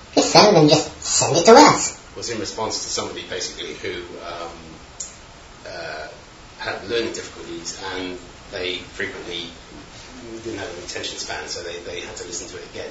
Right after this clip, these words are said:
Speaker 2: basically. So, so I was trying to get uh, the accessibility testing to do more than what is the usual thing, the web accessibility, which is, which is basically aimed at blind people, 'cause that, that's usually the, the only way these things are discussed. Um,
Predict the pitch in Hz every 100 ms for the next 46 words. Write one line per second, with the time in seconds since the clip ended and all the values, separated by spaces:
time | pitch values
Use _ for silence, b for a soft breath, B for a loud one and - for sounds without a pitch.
0 | - - - - - - B B B B
1 | - 110 - 135 131 120 - - - -
2 | - - - - 107 110 98 - - -
3 | 92 - 104 98 92 - 98 101 95 92
4 | 92 92 90 85 87 87 104 - - 87
5 | 78 76 78 - 98 110 - 92 - -
6 | 80 85 82 - - 90 - 87 - -
7 | 87 82 85 85 95 90 - - - -
8 | 87 - - 92 - 90 85 85 - -
9 | - - 92 87 85 80 80 - - 85
10 | - - - - 90 - - B B B
11 | - - 95 90